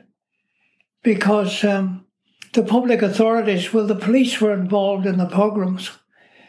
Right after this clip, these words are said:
and, um, the welfare services weren't able to cope. And the people in Ballymurphy, White Rock, or all around here, they were the people who received them into their houses.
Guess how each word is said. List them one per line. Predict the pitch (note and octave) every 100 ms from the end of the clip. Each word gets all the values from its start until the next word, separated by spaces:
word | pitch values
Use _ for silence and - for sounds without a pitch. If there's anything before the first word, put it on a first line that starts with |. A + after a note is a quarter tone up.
| _ _ _ _ _ -
and, | G3+ G3 F#3+ G3
um, | G3 G3 F#3 - - - _ _ _ _ _ _ _ _ _ _ _ _
the | -
welfare | G3+ A#3 A#3+ G#3+ G3
services | - G#3 G3+ G3 F3+ F#3+ -
weren't | G#3+ G#3
able | G#3+ G#3 G#3
to |
cope. | G#3 A#3+ C4 - - _ _ _ _ _ _ _ _ _ - - _ _ _ -
And | A#3
the | A3
people | - B3 B3+ A#3 G#3
in | G3
Ballymurphy, | G#3+ G#3 G#3 G#3 A3+ A3 G3
White | F#3+ G#3+ G#3+
Rock, | G3+ G3+ G3+
or | G#3
all | G#3+ G#3+
around | G#3 G3+ G3+ F3+
here, | A3 A#3 G#3 - _ _ _ _ _ _ _ _ _ _ _ _ _ _ -
they | C4+ C4
were | B3+
the | A#3+
people | - A3+ A#3+
who | A3 A3+
received | F#3+ - C#4 C4+
them | B3 B3+
into | C#4 B3+
their | B3+ C#4 A3+
houses. | A3+ A3 F#3+ F#3 -